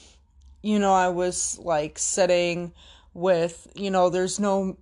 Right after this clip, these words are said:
no internet, no T V,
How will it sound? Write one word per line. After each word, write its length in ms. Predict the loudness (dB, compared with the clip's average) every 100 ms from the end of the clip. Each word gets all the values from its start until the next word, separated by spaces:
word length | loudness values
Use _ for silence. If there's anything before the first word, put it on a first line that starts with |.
| _
no 480 | -2 2 4 4 2
internet, 600 | 0 0 0 0 0 -2
no 260 | -4 -2 -2
T 300 | -6 -6 -6
V, 580 | -4 -2 0 -2 -4